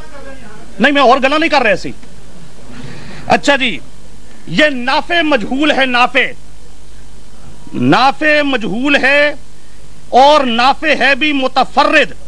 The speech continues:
اس کا کوئی متابع، نافع کا کوئی بھی متابع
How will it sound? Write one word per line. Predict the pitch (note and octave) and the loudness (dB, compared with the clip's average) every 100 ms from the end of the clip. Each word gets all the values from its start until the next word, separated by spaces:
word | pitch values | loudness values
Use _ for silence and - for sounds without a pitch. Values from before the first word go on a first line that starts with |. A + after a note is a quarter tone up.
| - | -6
اس | C#4 - | -6 -2
کا | D#4 | -2
کوئی | - - F4+ F#4+ G4 F#4+ | -2 2 4 6 4 2
متابع، | F4+ E4+ E4+ E4 D#4+ D4 B3+ - - - - - - - - | 0 -2 0 0 0 -2 -4 -8 -8 -8 -8 -8 -8 -8 -2
نافع | E3+ B3 D4+ - E4 - | 0 4 4 4 0 2
کا | D#4 C4+ | 0 0
کوئی | E4 E4 F4 E4+ E4+ | 2 4 6 4 4
بھی | C#4+ E4 | 2 2
متابع | D4+ C#4+ - C#4+ D4+ D#4 C#4+ F3 - | 4 2 2 0 2 0 0 -2 -8